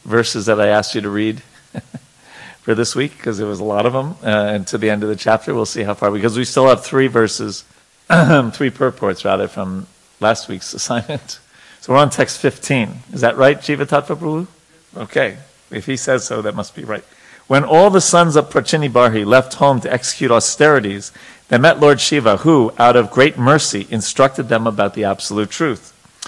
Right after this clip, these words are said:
All the sons of Prachini Barhi meditated upon the instructions, chanting and worshipping them with great care and attention. And Prabhupada writes that this is the secret of success. If you heard that, wouldn't that perk your ears up?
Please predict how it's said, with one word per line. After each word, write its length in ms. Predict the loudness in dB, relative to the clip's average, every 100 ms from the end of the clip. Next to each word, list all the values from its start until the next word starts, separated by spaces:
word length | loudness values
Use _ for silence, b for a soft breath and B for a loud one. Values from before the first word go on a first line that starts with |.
| B B B B
All 220 | 8 8
the 100 | 6
sons 340 | 4 4 4 4
of 120 | 2
Prachini 360 | 0 0 -2
Barhi 340 | 4 4 4 2
meditated 580 | 4 4 4 2 2 2
upon 340 | 0 2 0
the 60 | 0
instructions, 920 | -4 -4 -2 -2 -2 -6 -6 -8 -16 b b b b
chanting 580 | -2 2 2 0 -4 -2
and 180 | -2 0
worshipping 500 | 0 -2 -6 -4 0
them 200 | 0 -2
with 160 | -8
great 400 | 0 0 0 -6
care 320 | -6 0 0 0
and 120 | -4 -6
attention. 520 | -6 -8 -8 -12 -18 -20 _ _ _
And 160 | -16 -8
Prabhupada 420 | -4 -4 -4 -4
writes 400 | -4 -4 -8 -18 _ _ _ _ -20 -20 B B B B 0
that 300 | 2 4 6
this 260 | 6 6
is 140 | 0 -2
the 100 | -4
secret 540 | -4 -4 -2 0 2 2
of 140 | -2
success. 800 | -6 -8 -10 -12 -14 -14 -16 -16 _ _ _ _
If 80 |
you 120 | -6 -2
heard 200 | -2 0
that, 240 | -4 -4
wouldn't 300 | -6 -8 -8
that 400 | -8 -8 _ _
perk 240 | -10 -8
your 140 | -6 -6
ears 280 | -4 -4 -6
up? 220 | -10